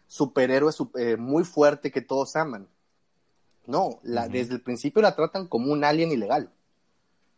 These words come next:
Speaker 1: Entonces, eh, estamos dando representación a un colectivo que ha sido, este, vulnerado durante muchas generaciones y está, le está dando voz tanto a los aliens, que pues obviamente, eh,
Speaker 2: Ajá.
Speaker 1: representan estos, eh, estos colectivos que están en Estados Unidos.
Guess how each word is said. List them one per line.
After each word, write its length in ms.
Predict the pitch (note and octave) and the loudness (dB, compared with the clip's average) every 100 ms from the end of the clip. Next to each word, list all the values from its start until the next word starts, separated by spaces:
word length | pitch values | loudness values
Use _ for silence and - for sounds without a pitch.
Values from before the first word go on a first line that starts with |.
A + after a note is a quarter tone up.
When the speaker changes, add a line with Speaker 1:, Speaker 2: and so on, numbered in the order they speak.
| _ _ - | _ _ -8
Speaker 1:
Entonces, 880 | C#3 C#3 C#3+ D#3+ D#3+ D#3+ G3 G3+ - - | 0 0 4 4 4 2 0 0 -6 0
eh, 160 | D3 C#3+ | 0 0
estamos 440 | C#3+ - D#3 F3+ | -2 -2 -2 0
dando 200 | F3 F3+ | 0 0
representación 540 | F#3 F#3 C#3+ C#3 C#3+ D3 | -2 -6 -10 -8 -4 -2
a 60 | |
un 100 | D3 | -2
colectivo 640 | D#3 C#3+ A#2+ - E3 F3 | 0 -2 -2 -4 -4 -4
que 100 | F3 | -2
ha 60 | D3 | -4
sido, 400 | - D#3 D#3+ D#3 | -2 -2 0 -2
este, 360 | A#2 A#2 - A#2 | -2 -4 -6 -6
vulnerado 520 | A#2 A#2+ A#2 A2+ C#3 | -4 -2 0 2 2
durante 360 | E3 C#3+ A#2 A2+ | 2 -2 -4 -6
muchas 300 | C3+ F3 - | -6 -10 -8
generaciones 640 | F#3 A#2+ - B2+ F#3 - _ - - - | -6 -6 -6 -6 -6 -10 _ -20 -18 0
y 100 | B2+ | 2
está, 300 | A#2 C#3 C#3+ | 4 4 4
le 140 | C3 | 2
está 200 | B2 C3+ | 0 0
dando 220 | C#3+ D#3 | 2 2
voz 320 | B2+ C#3 F3 - | 2 0 -2 -4
tanto 280 | A#2+ A2+ G#2+ | -4 -2 -4
a 40 | |
los 220 | G2 - | -6 2
aliens, 320 | B2+ C#3+ F3+ | 4 4 2
que 140 | - G2+ | -4 -8
pues 180 | A2 C3 | -2 2
obviamente, 600 | C#3 C#3+ C#3+ C3+ D#3+ E3+ _ - _ | 2 2 -2 0 -2 -2 _ -20 _
eh, 140 | C3+ C3+ | 0 2
Speaker 2:
Ajá. 80 | |
Speaker 1:
representan 560 | C#3 C3 B2+ C3 B2+ C#3+ | 2 -2 -4 -6 -4 -6
estos, 180 | C#3 - - | -6 -8 -6
eh, 120 | A3+ | -6
estos 220 | A#2+ - | -8 -6
colectivos 520 | - B2+ - - D3 E3+ | 0 0 0 0 0 0
que 60 | |
están 160 | - B2+ | -2 0
en 80 | C3 | 0
Estados 240 | A#2 A2 | 0 -2
Unidos. 400 | A2 C3 G#3+ - | -2 -2 -4 -10